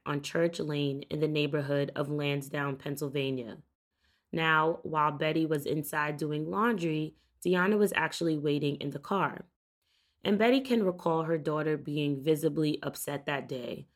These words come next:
According to Fox twenty-nine Philadelphia, at one point, Deanna was even on the phone with her doctor.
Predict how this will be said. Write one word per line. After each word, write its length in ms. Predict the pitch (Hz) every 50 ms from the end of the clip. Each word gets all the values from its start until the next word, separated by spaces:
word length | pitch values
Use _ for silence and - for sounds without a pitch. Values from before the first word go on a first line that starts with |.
| _ _ _ _ -
According 320 | 151 - 180 185 185 185
to 120 | 185 - 170
Fox 320 | - - 151 151 - -
twenty-nine 500 | - 165 156 156 156 156 147 143 147 143
Philadelphia, 840 | 147 - 151 147 143 143 - 147 143 139 - 151 143 139 135 135 - -
at 240 | - 147 143 135 139
one 200 | 160 165 175 180
point, 380 | 175 - 170 160 156 - - -
Deanna 400 | 156 151 147 139 139 143 147 143
was 160 | 147 143 143
even 280 | - 143 143 147 143
on 100 | 143 139
the 80 | 139 139
phone 460 | 139 - - 143 143 139 139 135 127
with 260 | 123 139 135 131 131 -
her 140 | - 147 139
doctor. 560 | 139 165 170 190 185 - - - - -